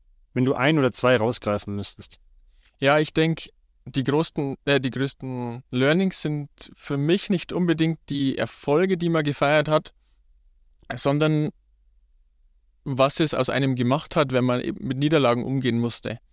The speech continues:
Speaker 2: Ähm, da gab's doch den ein oder anderen Punkt, vielleicht kommen wir wirklich an anderer Stelle dr-, drauf zu sprechen,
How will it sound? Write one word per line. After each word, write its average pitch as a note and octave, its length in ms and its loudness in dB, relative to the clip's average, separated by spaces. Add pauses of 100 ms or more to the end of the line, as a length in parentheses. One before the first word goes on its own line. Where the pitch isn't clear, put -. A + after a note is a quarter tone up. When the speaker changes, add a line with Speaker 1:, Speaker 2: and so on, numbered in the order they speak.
(580)
Speaker 2:
Ähm, A2 540 0
da B2 120 2
gab's B2+ 260 0
doch B2+ 240 -4
den C3 200 0
ein A#2+ 120 0
oder B2+ 140 2
anderen B2 260 0
Punkt, E3+ 320 -4
vielleicht B2+ 400 -2
kommen C3 320 0
wir B2 140 0
wirklich C3 220 -2
an A#2+ 80 0
anderer B2+ 220 -2
Stelle B2 280 -2
dr-, B2+ 200 -8
drauf A#2+ 260 -4
zu - 100 -10
sprechen, B2+ 440 -2